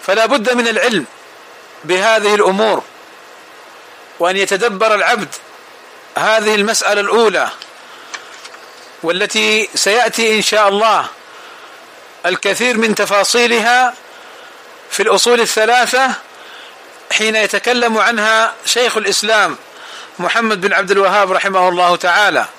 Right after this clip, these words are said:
فإنه ذكرها هنا إجمالا وسيفصلها فيما يأتي. ثم قال: "الثانية العمل به". ليس المراد بالعلم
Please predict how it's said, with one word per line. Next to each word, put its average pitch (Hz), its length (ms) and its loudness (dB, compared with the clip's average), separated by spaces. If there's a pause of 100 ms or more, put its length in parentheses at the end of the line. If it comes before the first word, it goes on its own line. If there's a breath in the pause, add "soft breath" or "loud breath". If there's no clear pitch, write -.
(540 loud breath)
فإنه 208 320 -2
ذكرها 214 520 2
هنا 220 280 0
إجمالا 233 640 2 (640 loud breath)
وسيفصلها 208 1080 0 (500 loud breath)
فيما 214 340 0
يأتي. 156 420 -2 (840 loud breath)
ثم 208 180 0
قال: 262 260 0
"الثانية 226 600 0 (680 loud breath)
العمل 202 600 2
به". 170 360 -2 (640 loud breath)
ليس 285 260 2
المراد 269 420 2
بالعلم 220 440 0